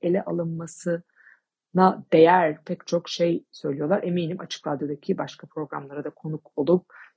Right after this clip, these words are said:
So Mimarlık ve Fikriyat projelerini daha çok anlatmışlardır. Umarım ben de ileriki dönemde onları konuk etme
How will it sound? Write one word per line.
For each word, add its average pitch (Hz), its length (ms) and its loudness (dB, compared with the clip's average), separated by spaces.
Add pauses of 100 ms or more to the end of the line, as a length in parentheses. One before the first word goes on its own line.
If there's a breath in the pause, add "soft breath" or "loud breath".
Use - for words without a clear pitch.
So 170 300 6
Mimarlık 147 480 -6
ve 139 40 -6
Fikriyat 156 480 -6
projelerini 143 580 -8
daha 143 120 -2
çok - 220 -14
anlatmışlardır. 143 840 -4 (120)
Umarım 151 320 -4
ben 135 240 -8
de 165 100 2
ileriki 147 760 -4
dönemde 180 560 -2 (400 soft breath)
onları 170 600 4 (140)
konuk 170 480 -2 (160)
etme 170 460 -2